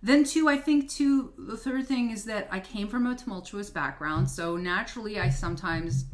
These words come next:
ha-, have sought dynamics subconsciously, perhaps, I don't know, that can be very passionate. So I don't know, but I, I don't think that's entirely true because I wanted out. Um,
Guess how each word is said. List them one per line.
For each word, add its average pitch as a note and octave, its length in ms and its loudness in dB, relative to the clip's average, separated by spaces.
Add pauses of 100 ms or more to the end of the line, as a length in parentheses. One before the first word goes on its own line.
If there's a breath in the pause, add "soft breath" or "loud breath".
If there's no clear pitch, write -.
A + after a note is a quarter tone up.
ha-, - 180 -12
have E3 160 -10
sought D#3 640 -4 (100)
dynamics D#3+ 880 -4 (160)
subconsciously, F3+ 840 -6
perhaps, G3+ 560 -4
I G#3 120 -4
don't D3 220 -4
know, D3 400 -6 (320 soft breath)
that F#3 140 -6
can F#3 80 -6
be F3 80 -2
very E3+ 180 -2
passionate. E3+ 720 -2 (480 soft breath)
So F3 560 0 (1120)
I A3 100 -4
don't B3+ 220 0
know, C#4 80 2
but C#4+ 100 4
I, C4+ 220 4
I - 20 4
don't E4 140 6
think E4 120 0
that's C#4 140 -2
entirely G3+ 400 0
true A#3 180 -6
because F3+ 200 -6
I F#3 80 -2
wanted G3 400 2
out. F3+ 320 -2 (240)
Um, D#3 500 0